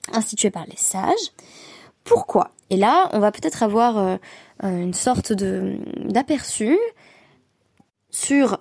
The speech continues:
euh, la philosophie du serment, en quelque sorte. On nous dit des Farah Dayek, des Mifra Lo Dayek.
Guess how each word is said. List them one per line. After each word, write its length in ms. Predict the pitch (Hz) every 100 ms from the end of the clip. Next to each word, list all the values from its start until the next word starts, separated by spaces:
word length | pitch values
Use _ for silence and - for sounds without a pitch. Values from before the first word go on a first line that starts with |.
| -
euh, 220 | 185 165
la 80 | 160
philosophie 600 | - 349 269 262 - 247
du 100 | 196
serment, 480 | - 165 160 170
en 60 | 302
quelque 280 | 180 - -
sorte. 500 | - 226 381 - - _ _ _ -
On 80 | 190
nous 140 | 165
dit 240 | 160 233 - _ _ _ _ -
des 140 | 185 175
Farah 320 | 202 202 359
Dayek, 540 | 233 262 185 170 - - _ _ _ -
des 120 | 175
Mifra 520 | 165 247 - - - - -
Lo 200 | 214 233
Dayek. 400 | 190 - - -